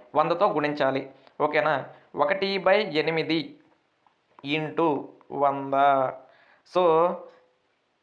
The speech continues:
ఎనిమిదో ఎక్కం వందలో ఒక్క ఎనిమిది, ఎనిమిది. ఎనిమిది అంటే ఇంకా రెండు ఉంది, రెం-, ఇరవై. రెండు ఎనిమిదిలో పదహారు. పదహారు అంటే ఇంకా అక్కడ నాలుగు ఉంది, ఇరవైలో పదహారు అంటే నాలుగు ఉంది.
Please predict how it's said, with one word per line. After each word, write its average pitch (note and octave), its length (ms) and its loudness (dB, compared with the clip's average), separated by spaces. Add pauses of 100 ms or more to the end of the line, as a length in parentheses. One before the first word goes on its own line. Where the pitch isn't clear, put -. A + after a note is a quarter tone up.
(640)
ఎనిమిదో F#3 380 2
ఎక్కం F3 640 4
వందలో D3+ 460 0 (460)
ఒక్క D3 260 -2
ఎనిమిది, F3 340 2
ఎనిమిది. C#3+ 460 -2 (1000)
ఎనిమిది D#3+ 220 0
అంటే F3+ 120 0
ఇంకా D#3+ 120 -2
రెండు C#3+ 220 0
ఉంది, D#3 160 0
రెం-, D3 220 -2
ఇరవై. C#3+ 340 0 (300)
రెండు E3 240 0
ఎనిమిదిలో F3 300 0
పదహారు. D3 760 2 (580)
పదహారు F#3 320 4
అంటే G3+ 380 -2 (1400)
ఇంకా D#3+ 200 -2
అక్కడ E3 120 -2
నాలుగు D#3 240 2
ఉంది, D#3 140 0
ఇరవైలో D#3 260 2
పదహారు D3+ 320 2
అంటే F3+ 120 -2
నాలుగు C#3+ 240 2
ఉంది. C#3+ 260 -2